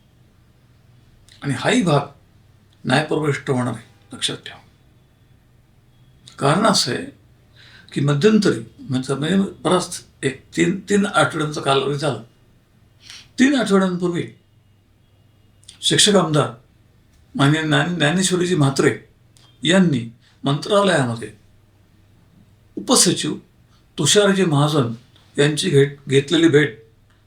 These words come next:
त्याचा फोटो आणि त्या बैठकीचा वृत्तांत आलाय. त्यामध्ये तुषार महाजन, महाजनच्या तोंडी एक शब्द आहे, म्हणजे आमदारांना विनंती केली आहे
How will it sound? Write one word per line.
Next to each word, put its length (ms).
त्याचा 220
फोटो 420
आणि 180
त्या 200
बैठकीचा 560
वृत्तांत 540
आलाय. 280
त्यामध्ये 280
तुषार 460
महाजन, 380
महाजनच्या 520
तोंडी 340
एक 80
शब्द 240
आहे, 120
म्हणजे 300
आमदारांना 500
विनंती 400
केली 160
आहे 100